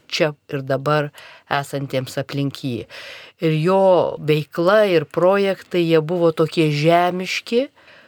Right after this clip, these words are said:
tokie demokratiniai, tokie humanistiniai. Ir, mm, būtent savo šitą laikyseną, plačiu matymu ir tokiu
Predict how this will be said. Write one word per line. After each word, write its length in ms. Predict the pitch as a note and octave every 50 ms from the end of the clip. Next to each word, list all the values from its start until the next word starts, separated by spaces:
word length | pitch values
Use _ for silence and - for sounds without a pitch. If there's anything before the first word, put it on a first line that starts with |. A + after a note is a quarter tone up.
| _ _ _ _ -
tokie 400 | F3 E3+ D#3+ - - F#3+ F3+ F3
demokratiniai, 1300 | E3 D3+ E3 D#3+ E3 D#3+ D3 - - E3 D#3+ D#3+ E3 F3 F3+ F3+ - G3+ F#3 F3+ F3+ F#3 F#3 F3+ F3+ F3 - _ -
tokie 320 | D3+ C#3+ - - - D#3+
humanistiniai. 1200 | D3+ D3 E3 E3 D#3+ D#3+ D#3+ E3 E3 F#3 - - - - C#3+ C#3 C3 B2 A2+ G#2+ A#2 C#3+ F3 G3 _ _ - - - - - - - - - - _ _
Ir, 400 | - - E3 E3 E3 E3 D#3+ D3+ D#3 D#3 D#3
mm, 540 | D3+ D#3 D#3 - - - - - A#2 - F3
būtent 460 | E3 D#3+ F#3+ D#3+ G3+ F#3 F3+ E3+ - C3 C3 -
savo 380 | - - - G#3 F#3+ F3+ E3 -
šitą 380 | - - G#3 - - G3 F#3 F3
laikyseną, 720 | E3+ E3 D#3+ - - - C4+ C4 - - F3+ D#3+ D#3 C#3+
plačiu 460 | - - D#3+ E3 D#3+ - - - G3+ F3+
matymu 640 | E3 E3 F3 F3+ F3+ E3+ - F3 D#3 D#3 D3+ D#3
ir 140 | D3+ D3 C#3+ -
tokiu 320 | - D3+ C#3+ - - E3+